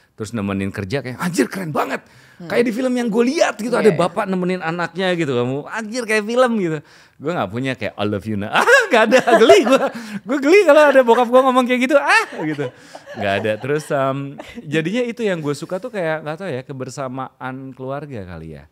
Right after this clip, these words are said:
Speaker 2: Oke.
Speaker 1: Terus, ah, gue suka kalau, kan kalau kita lihat ada tukang beca yang anaknya wisuda, terus dia, "Ayo sama beca, terus kita antar ke wisuda kamu," itu kan kayak keren banget ya.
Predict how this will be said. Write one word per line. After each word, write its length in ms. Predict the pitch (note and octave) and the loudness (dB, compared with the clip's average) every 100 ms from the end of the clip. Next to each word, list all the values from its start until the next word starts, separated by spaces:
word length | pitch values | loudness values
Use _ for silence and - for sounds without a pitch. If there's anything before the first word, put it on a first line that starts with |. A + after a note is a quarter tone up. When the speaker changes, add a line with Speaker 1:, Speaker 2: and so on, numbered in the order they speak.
| _ _ _ - | _ _ _ -20
Speaker 2:
Oke. 140 | E3+ | -10
Speaker 1:
Terus, 380 | A2+ A#2+ B2 - | -6 -6 -6 -12
ah, 340 | G#2+ G2+ F#2+ F#2 | -12 -8 -8 -8
gue 160 | A2 | -10
suka 420 | C#3+ C3 G2+ G2 - _ _ _ | -14 -14 -12 -12 -12 _ _ _
kalau, 420 | _ G2 F2 E2 _ | _ -10 -10 -10 _
kan 220 | - G3 | -10 -10
kalau 180 | G#3 D#3 | -6 -8
kita 200 | C3+ C#3 | -6 -8
lihat 200 | C3+ D#3 | -6 -6
ada 400 | C#3+ C3+ A#2+ B2 - _ _ _ | -8 -6 -4 -6 -8 _ _ _
tukang 260 | - C#3 C#3+ | -16 -12 -8
beca 340 | C3+ C3 D#3+ | -8 -4 -4
yang 180 | C3+ B2+ | -4 -6
anaknya 300 | B2 A#2+ C3 | -8 -10 -12
wisuda, 420 | B2+ A#2+ C3 C#3+ | -12 -12 -6 -6
terus 180 | C#3+ D3+ | -6 -12
dia, 160 | D3 C#3+ | -8 -2
"Ayo 200 | C#4+ A3+ | -2 -2
sama 320 | G3 A3+ G3 | -6 -4 -4
beca, 400 | F3+ G#3 A#3 A#3 - _ _ _ | -4 -6 -6 -10 -12 _ _ _
terus 260 | F#3 F#3 _ _ | -14 -14 _ _
kita 220 | - E3 | -18 -10
antar 280 | D#3+ E3 E3+ | -10 -8 -10
ke 120 | D#3+ | -6
wisuda 380 | D#3+ D3+ E3 D3+ | -6 -4 -4 -2
kamu," 260 | D3+ D#3 F3 | -2 -4 -6
itu 100 | A3 | -10
kan 120 | A#3 | -12
kayak 180 | A3+ - | -14 -16
keren 240 | - F3 B2+ | -16 -14 -12
banget 240 | F2 F3 | -12 -14
ya. 100 | A#3+ | -16